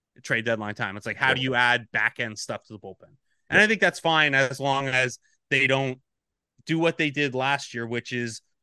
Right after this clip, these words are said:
Speaker 1: buy into an overperforming group that has a good floor but no ceiling.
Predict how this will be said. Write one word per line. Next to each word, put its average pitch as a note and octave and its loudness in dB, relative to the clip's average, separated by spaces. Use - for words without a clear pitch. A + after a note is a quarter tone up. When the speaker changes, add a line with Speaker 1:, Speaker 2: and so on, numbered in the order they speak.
Speaker 1:
buy D3+ 6
into C#3+ -2
an C3 -6
overperforming C3+ -4
group F3 2
that C3 4
has D3 4
a C#3+ -2
good D3 -2
floor C#3 0
but B2+ -2
no B2 -2
ceiling. F#2+ -18